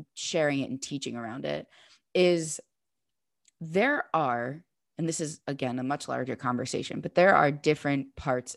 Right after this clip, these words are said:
of us, right? There's, everyone has different parts. And some of us, including myself, I'll just continue to use myself as an example,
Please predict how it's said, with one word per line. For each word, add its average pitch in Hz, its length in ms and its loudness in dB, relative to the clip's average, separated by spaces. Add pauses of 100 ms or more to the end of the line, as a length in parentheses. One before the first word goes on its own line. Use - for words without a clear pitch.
of 123 240 -2 (100)
us, - 380 -8 (320)
right? 123 160 -4
There's, 117 320 -8
everyone 147 420 0
has 123 200 -2
different 127 320 -6
parts. - 400 -8 (680)
And 135 480 2 (360)
some - 500 2
of 143 140 0
us, - 500 -4 (240)
including 139 420 -2
myself, 139 440 -2
I'll 123 100 -2
just 139 180 -6
continue 156 400 -4
to 131 60 -2
use 127 200 -4
myself 117 340 -4
as 117 100 -8
an 120 80 -6
example, - 560 -10